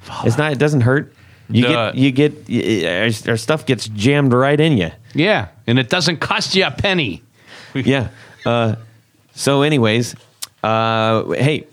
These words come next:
Speaker 2: people, we've got a great show. We're gonna talk to Ariel, uh,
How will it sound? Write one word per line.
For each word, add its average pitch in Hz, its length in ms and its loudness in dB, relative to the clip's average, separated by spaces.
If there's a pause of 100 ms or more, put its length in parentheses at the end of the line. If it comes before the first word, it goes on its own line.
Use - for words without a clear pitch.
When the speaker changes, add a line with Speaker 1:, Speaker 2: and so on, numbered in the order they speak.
Speaker 2:
people, 175 380 4
we've 165 180 2
got 160 240 0
a 147 140 4
great 131 280 2
show. 123 200 2
We're 117 80 4
gonna 113 160 2
talk 123 300 0
to 113 360 4 (400)
Ariel, 98 720 0 (540)
uh, 95 240 0